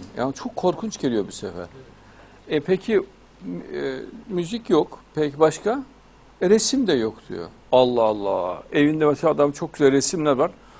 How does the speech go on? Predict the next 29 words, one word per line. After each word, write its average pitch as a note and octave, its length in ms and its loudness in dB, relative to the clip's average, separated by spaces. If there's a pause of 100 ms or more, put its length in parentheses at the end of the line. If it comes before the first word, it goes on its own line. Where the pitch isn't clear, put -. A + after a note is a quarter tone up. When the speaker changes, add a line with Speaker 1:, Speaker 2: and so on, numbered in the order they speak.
(280)
Speaker 1:
Duvarlar E3+ 440 6
cas F3+ 280 2
cavlak D#3+ 360 6
kalıyor. B2 280 2
Resimler D3 460 2
de C3 80 2
giriyor. F#2 420 -8 (960)
E, D#3+ 120 2
heykel, F#3+ 480 4 (180)
mesela E3 200 0
güzel E3 420 4
biblolar E3 500 6
bilmem E3 380 2
neler E3+ 160 4
var. F#3 180 4 (100)
Onlar F3+ 380 6
da D#3 140 6
dışarıya. G#2+ 580 0 (1080)
E, E3+ 60 -2
gülmek, G3 520 2 (200)
o F#3 160 8
da F#3+ 180 8
haram. C#3 380 4 (1080)
Ya E3+ 100 6
kardeşim, G#3 340 4
adam F#3 280 4
delirtecek F3 480 2
misin A3+ 200 -6
sen? G2 140 -10